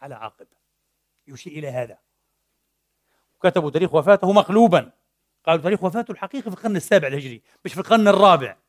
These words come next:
بعضهم قال لا. قال: "لا، لا، لا. هي فعلًا ثلاثمائة وستة وثمانين، وعندك ثلاثمائة زائد ثمانين زائد ستة، وتساوي هذه بحساب الجمل، ها؟ حروف الشين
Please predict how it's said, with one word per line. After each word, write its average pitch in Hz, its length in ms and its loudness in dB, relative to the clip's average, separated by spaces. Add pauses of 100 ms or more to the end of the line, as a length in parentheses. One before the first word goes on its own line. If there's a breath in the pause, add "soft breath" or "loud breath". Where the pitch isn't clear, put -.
(280)
بعضهم 254 300 6
قال 247 260 4
لا. 196 280 4 (840)
قال: 160 180 2
"لا، 180 140 4
لا، 135 140 -4
لا. 107 140 -20 (200)
هي 233 260 4 (340)
فعلًا 202 420 -2
ثلاثمائة 165 460 -6
وستة 185 400 -4
وثمانين، 170 560 -6 (340)
وعندك 185 320 -4
ثلاثمائة 208 600 -4 (340)
زائد 190 280 2
ثمانين 196 640 -2 (180)
زائد 202 340 6
ستة، - 460 0 (720)
وتساوي 185 540 0
هذه 190 160 0
بحساب 165 360 -2
الجمل، 156 600 -6 (540)
ها؟ 233 140 -2 (540)
حروف 190 680 -4 (560)
الشين 208 600 -10